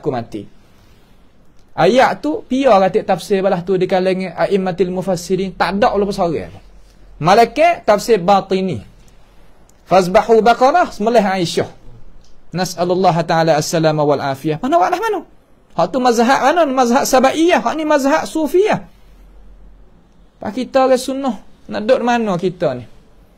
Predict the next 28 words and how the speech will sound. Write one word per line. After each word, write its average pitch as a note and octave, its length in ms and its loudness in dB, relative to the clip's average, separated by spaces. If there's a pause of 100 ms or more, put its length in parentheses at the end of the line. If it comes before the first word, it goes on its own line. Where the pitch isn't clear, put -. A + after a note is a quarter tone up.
(480)
Nah, G3 160 0
kita G#3 400 2
orang A3+ 320 6
mazhab, A3+ 320 0
orang C#4 320 4
khalah, E4 480 4
kalulah. B3+ 720 0
Kalau B3 160 0
dengar C4+ 320 0
lagu A#3+ 240 2
ni, A3 160 -4
tak G#3+ 160 -2
boleh G#3+ 80 -4
nak F#3+ 160 -4
terima, C#4 320 -6
dia C#4 80 -6
kata A#3 240 0
orang G3 160 2
salah F3 240 0
saja. D#3 480 -6 (320)
Orang D#4+ 160 4
khalah D#4 240 4
hak C#4 80 0
molek-molek D4 480 2
Belanda, C4 400 2
bukan C#4 160 0
tak B3+ 160 -2
ada. F#4 320 2